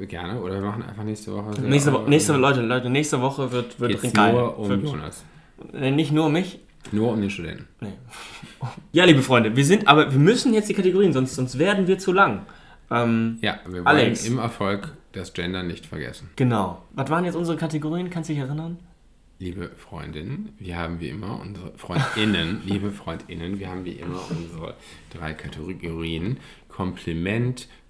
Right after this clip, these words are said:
Speaker 1: gute Story und Dankbarkeit.
Speaker 2: Wunderbar. Mein Kompliment, Alex, geht jedenfalls an,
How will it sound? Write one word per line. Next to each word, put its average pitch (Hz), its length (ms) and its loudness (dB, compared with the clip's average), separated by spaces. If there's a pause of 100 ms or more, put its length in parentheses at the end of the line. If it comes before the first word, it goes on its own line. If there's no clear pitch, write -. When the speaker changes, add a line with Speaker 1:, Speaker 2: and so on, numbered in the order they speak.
(140)
Speaker 1:
gute 90 300 -10
Story 80 380 -8
und 135 180 -6
Dankbarkeit. - 680 -14 (160)
Speaker 2:
Wunderbar. 110 720 -2
Mein 143 180 2
Kompliment, 160 480 2
Alex, 139 260 2
geht 135 180 -2
jedenfalls 135 800 0 (300)
an, 127 480 0